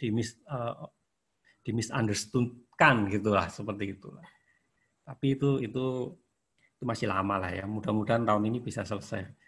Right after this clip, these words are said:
Soalnya ini deadline yang lainnya <laughs> juga agak, kita akan itu di waktu luang lah ya, itu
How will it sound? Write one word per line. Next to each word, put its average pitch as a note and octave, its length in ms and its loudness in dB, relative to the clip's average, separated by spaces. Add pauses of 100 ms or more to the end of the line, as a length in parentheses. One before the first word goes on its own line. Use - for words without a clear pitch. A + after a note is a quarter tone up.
(180)
Soalnya A2+ 400 -4
ini B2 160 -2
deadline G#2+ 400 2
yang G2 80 -2
lainnya G2 320 0 (120)
<laughs> - 40 -16
juga - 240 -2 (800)
agak, - 240 -8 (400)
kita B2 200 2 (120)
akan B2 240 0 (400)
itu B2+ 260 0 (140)
di A#2 160 4
waktu G#2 320 2
luang A#2 400 6
lah F#2 80 2
ya, G#2 240 2
itu G#2 160 -2